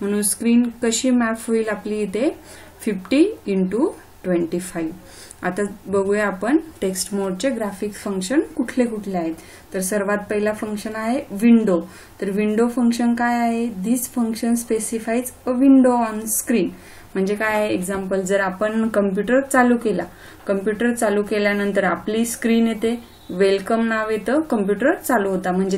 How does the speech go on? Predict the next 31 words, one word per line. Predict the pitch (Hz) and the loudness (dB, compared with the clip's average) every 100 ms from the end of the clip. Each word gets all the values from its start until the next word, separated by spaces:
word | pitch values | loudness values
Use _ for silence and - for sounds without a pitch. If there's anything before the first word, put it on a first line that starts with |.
| 190 | -4
ती | |
काय | 214 226 | -2 0
आहे, | 233 226 | 2 0
आपली | 190 220 330 - - - 208 | -2 2 2 0 -12 -4 0
कम्प्युटरची | 196 208 196 214 190 311 392 - | 2 2 2 0 4 4 4 2
screen. | - 247 220 175 - - - | 2 4 2 2 -6 -20 -2
ती | 240 262 | 2 2
screen | - - 247 247 | 2 2 2 4
open | 202 196 226 233 | 2 0 2 2
होण्यासाठी | 226 202 196 208 196 196 - - - | 2 2 2 0 0 -2 -4 -10 -2
computer | 196 190 214 240 226 | -2 0 0 -2 0
ग्राफिक्सचं | 220 208 - 226 - 247 | 0 0 -2 -2 0 0
कुठलं | 240 214 226 240 | 0 -4 -2 0
function | 262 247 254 254 | 2 2 2 2
use | 240 - | 0 -2
केलं | 233 233 | 0 2
जातं, | 233 185 233 339 - - - | 0 0 0 0 -2 -20 -8
विंडो | 185 220 220 220 233 | -2 0 0 6 8
नावाचं | 269 233 196 196 190 247 | 8 4 2 -2 -2 -4
function | - 214 185 185 294 453 - | -2 -2 0 2 2 0 -6
use | 208 208 185 | -2 -2 -2
केलं | - 175 170 | -2 -2 0
जातं. | 170 160 165 - - - - | -4 -6 -10 -10 -18 -18 -8
आता | - - | -6 -2
ह्या | 220 233 214 | 2 2 2
विंडो | 220 220 226 240 | 0 0 0 2
नावाच्या | 233 220 214 226 | 2 0 0 -2
फंक्शनला | 226 208 196 220 208 220 247 - - | 0 -2 -2 -2 0 0 -2 -6 -2
चार | 254 254 269 | 2 4 2
coordinates | 294 - 226 214 220 220 214 208 208 | -2 0 2 4 2 -2 -4 -4 -2
आहेत, | 185 | -4